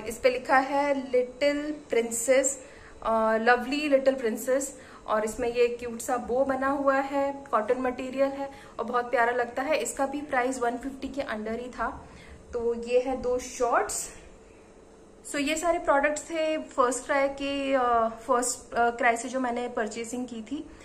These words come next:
And इसके बाद मैंने Amazon से कुछ product लिए हुए हैं, तो वो भी मैं आपको quickly दिखा देती हूँ। So, Amazon से मैंने, अ, फ्रॉक का combo लिया था।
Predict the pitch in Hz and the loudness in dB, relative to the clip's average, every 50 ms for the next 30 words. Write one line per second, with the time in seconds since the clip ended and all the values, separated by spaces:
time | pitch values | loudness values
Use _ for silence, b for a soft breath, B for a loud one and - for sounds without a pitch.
0 | B B B B B - - 233 240 247 254 240 - 254 262 - - 339 294 339 | B B B B B -4 -2 0 0 0 -2 -4 -6 -8 -10 -8 -6 -4 0 0
1 | 330 339 330 330 311 302 311 - - - 220 226 226 240 262 269 269 302 302 302 | 0 2 2 0 0 0 0 -2 -2 -2 -2 -2 0 0 0 0 2 2 2 2
2 | 311 311 349 - - 294 269 - - 185 214 214 226 233 226 - 220 220 220 226 | 0 -2 -6 -10 -8 -10 -10 -4 0 0 0 0 0 -2 -4 -6 -8 -6 -6 -6
3 | 226 220 214 214 226 277 349 - - 277 247 233 220 247 262 262 240 226 - 262 | -6 -6 -6 -6 -6 -6 -8 -8 -6 -4 -4 -4 -4 -4 -4 -4 -4 -4 -4 -4
4 | 247 233 226 220 - 220 233 220 226 214 - 220 202 196 202 196 - - 202 202 | -6 -6 -8 -10 -8 -8 -8 -6 -6 -8 -6 -4 -4 -4 -4 -8 -8 -10 -10 -8
5 | 254 320 - - - B B B B B B B B B B B B B B B | -8 -8 -8 -10 -16 B B B B B B B B B B B B B B B
6 | - - - 285 302 311 330 302 - 233 247 262 285 285 320 320 330 330 330 392 | -16 -10 -6 -2 0 0 2 2 0 0 0 0 0 4 4 4 4 4 0 -2
7 | 359 339 311 302 302 320 339 381 392 392 359 285 262 254 247 240 247 247 247 - | 0 0 0 2 0 0 -2 -2 -2 -2 0 2 2 2 2 2 2 0 -2 -6
8 | - - - - - - - 269 262 254 269 - - - 339 339 339 - 285 220 | -12 -16 -18 -18 -18 -4 0 2 4 6 4 4 2 0 -2 -2 0 0 0 0
9 | 202 220 220 247 247 247 240 226 208 202 220 226 254 269 B | 0 2 2 2 2 2 0 0 0 0 -2 -4 -6 -8 B